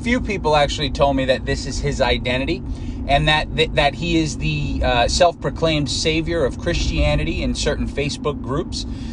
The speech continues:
And, uh, they told me that he acts just like he's acting on the channel. Uh, you know, a lot of emojis, a lot of, like, smiley faces. Like, he, he thinks he's really smart.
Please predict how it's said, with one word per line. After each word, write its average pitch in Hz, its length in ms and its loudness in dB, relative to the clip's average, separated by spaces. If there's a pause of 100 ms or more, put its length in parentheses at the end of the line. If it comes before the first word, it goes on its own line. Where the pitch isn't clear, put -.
(280)
And, 165 320 2
uh, 151 320 6
they 160 160 -2
told 190 180 6
me 175 80 -2
that 160 100 0
he 147 160 -4
acts 156 460 -2
just - 460 2
like 160 280 2
he's 151 220 -4
acting 147 440 0
on 139 200 4
the 127 80 -4
channel. 165 480 2 (400)
Uh, 117 340 6
you 131 120 -4
know, 127 100 2
a 117 80 4
lot 143 160 6
of 147 80 4
emojis, 147 640 -2
a 139 60 -2
lot 131 160 2
of, 127 60 2
like, 113 160 0 (380)
smiley 151 540 0
faces. 143 500 -2
Like, 131 140 4 (320)
he, 156 100 -4
he 151 320 -4
thinks 220 380 -4
he's 170 320 -4
really 160 560 2 (220)
smart. 139 540 2